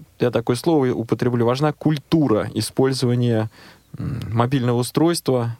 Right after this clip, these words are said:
культура использования с-, финансового сервиса, да? То есть, э, даже если разработчики какими бы умными, э, предусмотрительными разработчики не были изначально, если пользователь будет небрежно, э, использовать, небрежно,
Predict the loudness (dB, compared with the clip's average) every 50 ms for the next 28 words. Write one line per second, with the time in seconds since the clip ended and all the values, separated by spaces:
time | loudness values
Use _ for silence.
0 | _ _ -8 -2 -2 0 0 0 -4 0 -2 -2 0 0 -2 0 0 0 0 0
1 | -2 -4 -6 -8 -6 -4 -4 -4 -4 -6 -4 -2 0 2 2 0 0 -2 -2 0
2 | 0 0 0 0 0 0 0 0 0 0 -2 -2 -2 -4 -4 -4 -6 -10 -18 _
3 | -4 -2 -2 -2 -2 -6 -12 -20 -20 -20 _ _ -6 -6 -6 -6 _ -10 -8 -6
4 | -4 -4 -4 -6 -6 -8 -8 -6 0 0 0 0 2 0 -2 0 0 -2 0 0
5 | 0 0 0 0 -2 -2 -4 -6 -2 -2 -2 -2 0 -2 -2 0 0 0 -2 0
6 | 2 2 2 4 2 0 0 -2 -4 -4 -8 -16 -18 -18 -18 -8 -4 -2 0 0
7 | 0 0 0 0 0 0 0 0 0 0 0 -2 0 -2 -2 0 0 0 0 0
8 | 0 0 2 0 -2 -2 -2 -6 -6 -4 -2 -4 -4 -4 -4 -2 0 0 0 0
9 | 0 0 0 0 0 -2 -2 0 0 0 0 0 0 0 -2 -4 0 0 0 2
10 | 2 0 -2 -2 -4 -2 -2 -2 -2 -2 -6 _ -4 -2 0 0 2 0 2 2
11 | 2 2 0 0 -2 -4 -4 -4 -6 _ _ _ _ -4 -4 -2 -2 -2 -4 -2
12 | 0 0 0 2 0 0 0 -2 -4 -8 -16 _ -20 -20 -20 -20 -8 -4 -4 -2
13 | 0 0 0 0 0 -2 -4 -4